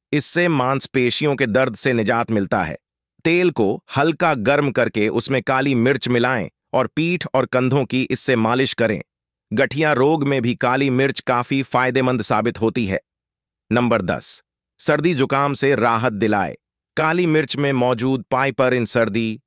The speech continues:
जुकाम और खांसी की समस्या से भी छुटकारा दिला सकता है। काली मिर्च शरीर की रोग प्रतिरोधक क्षमता बढ़ाती है। जब इम्यूनिटी तेज होती है,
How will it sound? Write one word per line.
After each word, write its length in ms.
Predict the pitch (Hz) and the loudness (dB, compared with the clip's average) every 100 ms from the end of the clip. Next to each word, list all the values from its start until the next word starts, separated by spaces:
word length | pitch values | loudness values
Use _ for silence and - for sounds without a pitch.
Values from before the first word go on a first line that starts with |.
| - | -4
जुकाम 580 | 110 120 131 123 117 120 _ _ | -2 0 0 0 -2 -6 _ _
और 120 | 120 123 | -2 -2
खांसी 340 | - 135 135 139 | -2 -4 -2 -4
की 100 | 131 | -2
समस्या 480 | 123 127 - 135 | -2 -2 -2 -2
से 160 | 120 117 | -2 -2
भी 120 | 117 | -2
छुटकारा 500 | - 127 - 127 127 | -2 -4 -2 -2 0
दिला 260 | 113 117 117 | 0 0 -2
सकता 360 | 98 - 98 | -4 -4 -4
है। 120 | 73 - _ _ _ _ _ | -4 -8 _ _ _ _ _
काली 240 | 127 139 160 | -2 0 0
मिर्च 280 | 147 127 - | 0 -2 -4
शरीर 420 | - 123 139 123 | 0 0 0 -2
की 180 | 127 123 | -2 0
रोग 300 | 127 139 - | 2 2 0
प्रतिरोधक 540 | 120 127 123 120 127 - | -2 0 0 0 -2 -4
क्षमता 460 | - 120 117 127 | -2 0 0 0
बढ़ाती 440 | 104 95 90 - 82 | 0 0 -2 -4 -8
है। 160 | 71 - _ _ | -8 -14 _ _
जब 220 | 101 143 127 | -2 0 2
इम्यूनिटी 520 | 127 139 139 117 127 | 0 2 0 -2 -4
तेज 340 | - 135 131 | -2 -2 -2
होती 320 | 101 104 117 | -2 -2 -2
है, 220 | 95 90 | -2 -2